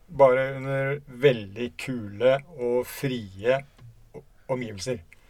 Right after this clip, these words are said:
eh, som styrker terapien. For det er også rusbehandling vi driver med, og det er terapeutene som, som gjør jobben her. Men vi er litt sånn lei av det ordet, ordet motivasjon, eller lei av det er feil å si, men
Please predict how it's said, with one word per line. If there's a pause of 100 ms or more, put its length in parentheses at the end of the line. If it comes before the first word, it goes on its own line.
(1040)
eh,
som
styrker
terapien. (560)
For
det
er
også
rusbehandling
vi
driver
med,
og
det
er
terapeutene
som,
som
gjør
jobben
her. (1040)
Men
vi
er
litt
sånn
lei
av
det
ordet,
ordet
motivasjon,
eller
lei
av
det
er
feil
å
si,
men